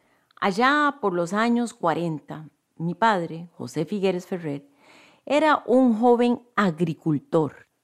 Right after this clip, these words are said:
que labraba la tierra de estas montañas y cultivaba su visión de un país basado en la justicia social y guiado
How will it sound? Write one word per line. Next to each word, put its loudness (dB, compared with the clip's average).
que 4
labraba 2
la -2
tierra 0
de -2
estas -4
montañas -6
y 2
cultivaba 4
su -4
visión 2
de 4
un 4
país -2
basado 2
en 0
la 0
justicia -2
social -2
y -4
guiado 0